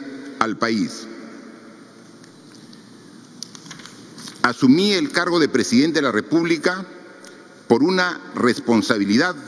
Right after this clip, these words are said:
con el Perú, y en cada uno de los problemas que afrontamos, siempre hemos tomado la mejor decisión,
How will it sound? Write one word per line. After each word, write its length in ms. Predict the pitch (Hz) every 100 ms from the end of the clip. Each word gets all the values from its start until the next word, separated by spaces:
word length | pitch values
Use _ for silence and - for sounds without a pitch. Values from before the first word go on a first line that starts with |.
| - - - -
con 140 | 110
el 140 | 104
Perú, 340 | 101 117 95 67 - - - - - - - - -
y 100 | 113
en 80 | 120
cada 280 | 151 185 180
uno 260 | 196 180
de 80 | 127
los 100 | 110
problemas 480 | - 113 139 170 139
que 120 | 120
afrontamos, 600 | 107 104 107 170 185 185 - - - - - - - -
siempre 720 | - 180 196 156 165 147 170
hemos 300 | 175 165 -
tomado 500 | 135 151 170 170 165
la 100 | 123
mejor 320 | 113 - 180
decisión, 540 | 147 127 117 143 82